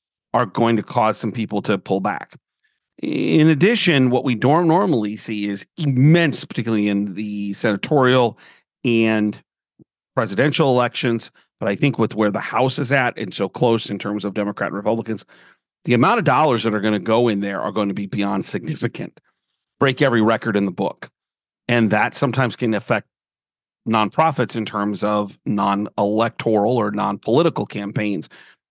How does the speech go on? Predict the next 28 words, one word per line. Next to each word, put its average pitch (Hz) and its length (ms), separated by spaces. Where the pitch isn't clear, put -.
whether 110 240
it's 104 140
your 107 80
food 123 260
bank, 123 340
your 104 120
hospital, 107 500
your 104 140
university, 107 560
your 104 280
p-, - 80
p-, - 300
public 107 260
school, 123 240
your 123 80
private 107 300
school, 120 380
social 113 160
service, 113 420
whatever. 107 440
All 151 220
of 165 80
that, 139 200
I 120 100
think, 110 200
is - 60
going 107 240
to 101 220